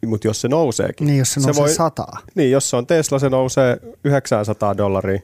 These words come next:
Speaker 1: niin silloin sä oot aika kusessa.
Speaker 2: Kyllä,
Speaker 1: Ja
Speaker 2: sä
Speaker 1: se
Speaker 2: teet
Speaker 1: voi
Speaker 2: niinku
Speaker 1: niinku
Speaker 2: todella isot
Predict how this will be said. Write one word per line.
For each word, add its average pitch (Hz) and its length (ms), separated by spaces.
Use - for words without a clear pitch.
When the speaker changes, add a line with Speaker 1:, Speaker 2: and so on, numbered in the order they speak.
Speaker 1:
niin 113 140
silloin 113 280
sä 110 100
oot 107 160
aika 135 260
kusessa. - 460
Speaker 2:
Kyllä, 135 340
Speaker 1:
Ja - 60
Speaker 2:
sä 107 60
Speaker 1:
se 107 80
Speaker 2:
teet 110 80
Speaker 1:
voi 107 160
Speaker 2:
niinku 107 200
Speaker 1:
niinku 110 100
Speaker 2:
todella 156 500
isot - 260